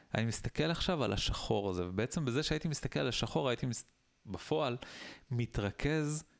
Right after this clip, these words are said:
במה העיניים שלי כרגע רואות. העיניים שלי עצומות, והן לא רואות שום דבר, אבל אני כן,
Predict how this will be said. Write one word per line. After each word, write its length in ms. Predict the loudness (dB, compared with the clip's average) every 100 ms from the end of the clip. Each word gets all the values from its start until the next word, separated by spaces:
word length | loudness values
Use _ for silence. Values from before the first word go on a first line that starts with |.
| _ _
במה 440 | -2 0 2 2
העיניים 460 | 2 2 2 2 0
שלי 220 | 0 0
כרגע 340 | 0 0 2 2
רואות. 340 | 4 2 0
העיניים 240 | 0 0
שלי 160 | 0 -2
עצומות, 640 | -4 -2 0 0 -2 -8 -18 -20 -20 -20 _
והן 360 | -2 0 2 2
לא 80 |
רואות 280 | 4 4 2
שום 180 | 0 0
דבר, 360 | 2 2 0 -2 -6 _ -20 _ _ _ -4
אבל 280 | 0 2
אני 160 | 2 0 -4 -2
כן, 260 | 0 2